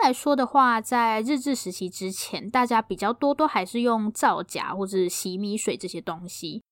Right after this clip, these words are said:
可以用到肥皂的真的是超级有钱人。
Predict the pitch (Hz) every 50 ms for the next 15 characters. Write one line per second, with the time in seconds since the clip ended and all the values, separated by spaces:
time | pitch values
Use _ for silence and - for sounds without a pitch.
0 | _ _ _ _ _ - - 381 330 277 311 285 262 247 285 269 247 220 - -
1 | - 180 156 170 180 - - 247 208 180 147 190 - 139 104 - - 196 196 190
2 | 180 185 196 190 180 - - - - 233 226 226 254 247 - - 185 170 185 190
3 | 196 175 - - - - - - - - - 170 - - 233 247